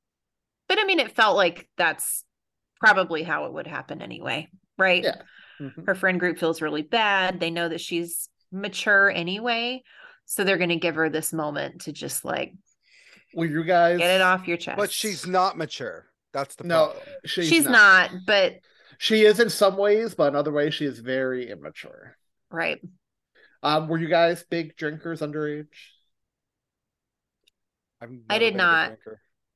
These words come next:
Speaker 2: No,
Speaker 1: have
Speaker 2: me either.
Speaker 1: alcohol until I turned twenty-one. I was
Speaker 2: I
Speaker 1: pregnant when I turned twenty-one, but <laughs>
Speaker 2: I didn't have alcohol until I turned eighteen over in England, which was eighteen
Speaker 3: I
Speaker 2: was
Speaker 3: had, I
Speaker 2: legal.
Speaker 3: mean, I had it,
Speaker 2: Nice.
Speaker 3: but it just wasn't a thing.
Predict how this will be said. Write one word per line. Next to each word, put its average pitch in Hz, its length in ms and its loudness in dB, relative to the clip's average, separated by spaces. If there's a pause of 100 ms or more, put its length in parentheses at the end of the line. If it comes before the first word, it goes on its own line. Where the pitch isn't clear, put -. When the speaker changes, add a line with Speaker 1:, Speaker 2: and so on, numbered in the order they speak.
Speaker 2:
No, 147 160 -2
Speaker 1:
have 175 240 -2
Speaker 2:
me 143 180 -4
either. 156 200 -10
Speaker 1:
alcohol 165 560 -6
until 156 320 -10
I 156 120 -6
turned 165 540 -12 (1200)
twenty-one. 165 840 -14 (380)
I 135 280 -2
was 151 80 -2
Speaker 2:
I 147 80 -4
Speaker 1:
pregnant 147 340 -2
when 160 100 -4
I 160 80 -2
turned 185 280 -2
twenty-one, 160 640 -8
but - 220 -4 (280)
<laughs> - 580 -8
Speaker 2:
I 147 120 -2
didn't 170 220 0
have 151 180 -2
alcohol 135 340 -2
until 135 160 -6
I 127 60 -4
turned 120 560 -12
eighteen 113 440 -16
over 131 220 -6
in 117 80 -10
England, 107 240 -16 (840)
which 156 220 -6
was 127 160 -8
eighteen 139 260 -4
Speaker 3:
I 277 60 0
Speaker 2:
was 269 80 0
Speaker 3:
had, 185 100 0
I 143 100 -4
Speaker 2:
legal. - 60 -6 (140)
Speaker 3:
mean, 147 120 -10 (680)
I 135 60 -12
had 151 280 -6
it, 131 80 -8
Speaker 2:
Nice. 123 60 -18
Speaker 3:
but 120 140 -14
it 110 120 -20
just 113 260 -20
wasn't 120 300 -14
a 104 40 -16
thing. 113 380 -18